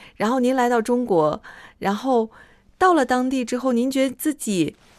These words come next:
融入了当地，然后发生了什么改变，然后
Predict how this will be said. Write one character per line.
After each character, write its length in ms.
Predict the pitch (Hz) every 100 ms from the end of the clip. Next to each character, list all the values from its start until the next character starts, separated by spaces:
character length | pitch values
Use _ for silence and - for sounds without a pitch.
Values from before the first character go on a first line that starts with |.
| _ _ -
融 280 | 233 240 302
入 140 | 320
了 120 | 277
当 340 | 240 254 262 262
地， 220 | 269 214
然 200 | 143 226
后 280 | 269 277 - - -
发 240 | - 330
生 160 | 330 330
了 80 |
什 160 | 311 226
么 100 | 240
改 220 | 254 160
变， 340 | - 277 247 -
然 160 | 180 226
后 440 | 285 294 262 247